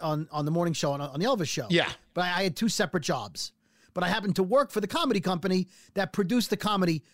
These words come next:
Speaker 1: for the Elvis Duran Morning
Speaker 2: Right.
Speaker 1: Show.
Speaker 2: What does that have to do with
Speaker 1: Well, I'm
Speaker 2: asking
Speaker 1: telling you,
Speaker 2: the
Speaker 1: I'm tell-,
Speaker 2: listeners
Speaker 1: I'm
Speaker 2: to fill in
Speaker 1: telling
Speaker 2: a
Speaker 1: you why.
Speaker 2: line?
Speaker 1: Hello? Why would, you know I always have some place to go. So I had a boss at that other company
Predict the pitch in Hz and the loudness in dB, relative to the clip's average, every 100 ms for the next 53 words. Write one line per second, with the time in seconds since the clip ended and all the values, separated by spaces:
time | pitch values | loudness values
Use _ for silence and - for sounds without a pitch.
0 | _ - - 214 196 185 165 - 160 151 | _ -10 2 4 6 4 2 0 0 2
1 | 139 110 - 131 156 247 262 190 220 190 | 0 -2 -6 2 2 6 6 8 6 6
2 | 185 185 147 165 160 147 - 226 175 202 | 6 6 6 6 6 4 4 6 6 6
3 | 208 180 180 202 196 151 165 170 185 202 | 6 6 6 6 6 4 4 4 4 2
4 | - 202 190 208 147 104 175 247 226 190 | 4 6 6 6 6 4 2 2 2 2
5 | 233 294 285 202 277 320 277 190 156 156 | 0 0 0 -4 0 2 4 2 2 -2
6 | 135 135 147 131 139 110 117 190 _ _ | -4 -6 -6 -10 -10 -12 -12 -14 _ _
7 | - _ _ - 247 233 240 285 254 190 | -20 _ _ -2 0 0 0 0 0 0
8 | 131 247 247 147 - - 170 160 170 170 | 4 6 6 2 -4 -6 -4 -2 -2 0
9 | 165 160 151 131 131 160 | 0 0 -2 -6 -6 -6